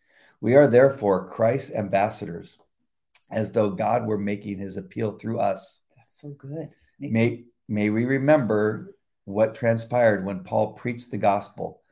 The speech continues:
Speaker 1: When the Gentiles heard this, they were glad and honored the word of the Lord, and all who were appointed for eternal life believed.
Speaker 2: And all who were appointed for eternal life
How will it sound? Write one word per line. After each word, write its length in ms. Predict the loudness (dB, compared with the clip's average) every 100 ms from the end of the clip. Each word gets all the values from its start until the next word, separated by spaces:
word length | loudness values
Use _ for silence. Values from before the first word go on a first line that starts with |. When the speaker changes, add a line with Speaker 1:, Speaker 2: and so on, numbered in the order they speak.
| _ _ _ -6
Speaker 1:
When 180 | 0 0
the 100 | 0
Gentiles 640 | 2 0 2 2 2 0
heard 320 | -2 -2 -2
this, 280 | -10 -12 -18 -10
they 180 | -4 -2
were 160 | -2
glad 600 | -4 0 2 2 -2 -10 -20 _ -6
and 160 | -6 0
honored 440 | 0 0 -4 -10 _ _ _ -6
the 100 | -4
word 300 | 0 0 0
of 100 | -2
the 80 | -4
Lord, 400 | -4 -6 -8 -18 _ _ _ _ _ -4
and 180 | -2 0
all 300 | 6 6 6
who 260 | 2 0 0
were 360 | 2 2 0
appointed 640 | -6 -6 -4 -4 -6 -10
for 420 | -10 -6 -4 -4 -6
eternal 460 | -12 -8 -4 -4
life 500 | -2 -4 -4 -16 _ _ _ _ -14
believed. 520 | -14 -12 -16 -18 _ _ -12
Speaker 2:
And 180 | -12 -10
all 440 | -10 -8 -6 -8 -10
who 160 | -14
were 200 | -10 -8
appointed 800 | -8 -14 _ -8 -8 -8 -16 -18
for 160 | _ -18
eternal 360 | -16 -18 -20 -20
life 160 | -20